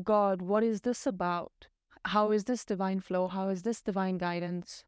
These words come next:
Doesn't make sense to the human. Doesn't make sense to my ego. And of course, then we get frustrated. And then, of course, the ego wonders, "Why the heck,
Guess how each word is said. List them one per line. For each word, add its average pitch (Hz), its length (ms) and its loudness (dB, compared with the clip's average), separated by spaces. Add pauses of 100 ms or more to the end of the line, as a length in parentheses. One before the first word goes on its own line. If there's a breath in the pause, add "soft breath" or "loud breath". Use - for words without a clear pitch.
(180)
Doesn't 208 240 4
make 190 180 2
sense 214 300 0
to 202 120 -2
the 185 100 2
human. 196 480 0 (220)
Doesn't 202 240 2
make 190 180 0
sense 202 340 -2
to - 120 -4
my 185 200 2
ego. 180 500 0 (200)
And 196 140 4
of - 140 -2
course, 208 280 2
then 185 160 2
we 185 100 2
get 170 200 2
frustrated. 170 840 -2 (260)
And 214 200 0
then, 208 160 4
of 202 220 2
course, 220 420 2
the - 240 -2
ego 180 520 0 (460)
wonders, 180 920 2
"Why 190 420 2
the 277 120 4
heck, 208 560 0